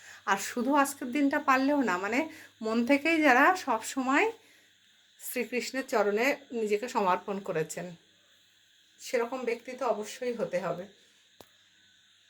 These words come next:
তাছাড়াও আজকের দিনটা ভীষণভাবে শুভ বন্ধুরা। আপনারা আজকে যতটা পারেন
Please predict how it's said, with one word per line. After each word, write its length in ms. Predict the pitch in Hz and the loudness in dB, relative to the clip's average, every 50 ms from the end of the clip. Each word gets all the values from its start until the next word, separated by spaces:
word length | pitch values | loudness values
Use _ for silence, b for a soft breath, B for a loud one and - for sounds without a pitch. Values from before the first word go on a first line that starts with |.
| _ _ _ _ _ _ _ _ _ _ _ _ _ _ _ _ | _ _ _ _ _ _ _ _ _ _ _ _ _ _ _ _
তাছাড়াও 720 | - 220 226 226 - - 214 196 208 226 302 285 196 240 - - b b b b b b b b b b b _ - | -2 -2 -2 -2 -2 -2 0 2 4 4 4 4 2 0 -4 -6 b b b b b b b b b b b _ 0
আজকের 340 | 160 185 - - 240 214 | 0 0 0 -2 -4 -4
দিনটা 280 | 196 214 190 196 254 262 | -2 -2 -4 -2 -2 -2
ভীষণভাবে 580 | 220 208 196 - 240 240 233 233 247 240 247 247 | -2 -2 -4 -4 -4 -2 -2 0 -2 -2 -2 -4
শুভ 320 | - - 247 226 233 254 | -6 -4 -6 -4 -2 -2
বন্ধুরা। 640 | 254 254 247 214 202 196 202 233 226 233 262 - - - b b b b b b b b b b | -2 0 0 0 -2 -2 -2 0 2 2 2 2 0 -4 b b b b b b b b b b
আপনারা 520 | - 214 190 190 - 220 202 202 214 226 226 | -2 -2 -2 -2 -2 -4 -2 2 4 4 4
আজকে 520 | 208 208 - - - 233 233 254 285 311 | 4 2 -2 -6 -4 -2 0 0 0 0
যতটা 420 | 262 233 202 180 180 208 196 220 220 | 0 0 0 0 0 -2 -4 -4 -2
পারেন 480 | - 214 175 175 190 208 247 269 302 | 2 2 2 2 2 0 0 0 -2